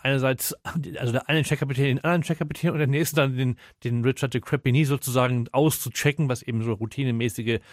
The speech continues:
Vorgänge waren. Und er hat eben gesagt, unsere Aufgabe ist es, die Passagiere sicher ans Ziel zu bringen und die anderen drei, also die anderen beiden, also, also sein, seinem Team, sollten das sozusagen ignorieren, dass da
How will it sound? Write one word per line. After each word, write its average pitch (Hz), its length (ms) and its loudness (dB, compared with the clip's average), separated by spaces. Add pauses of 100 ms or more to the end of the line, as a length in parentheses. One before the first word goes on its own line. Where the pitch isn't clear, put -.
(140)
Vorgänge 123 460 2
waren. 123 280 4 (300)
Und 127 200 -2
er 117 40 0
hat 135 120 -2
eben 127 160 -2
gesagt, 123 260 0
unsere 151 320 4
Aufgabe 143 420 2
ist 135 60 0
es, 120 80 -2
die 131 80 -2
Passagiere 131 640 2
sicher 131 240 2
ans 120 180 -2
Ziel 196 240 2
zu 196 140 0
bringen 190 320 4 (240)
und - 240 -2
die 143 100 4 (140)
anderen 165 240 4
drei, 151 240 4
also 143 240 2
die 120 100 0
anderen 131 220 2
beiden, 147 320 4
also, 120 240 -4
also 120 160 -2
sein, 117 220 -2
seinem 123 260 0
Team, 156 260 2 (220)
sollten 143 260 0
das 139 100 0
sozusagen 139 360 0
ignorieren, 131 600 4
dass 113 200 0
da 120 240 2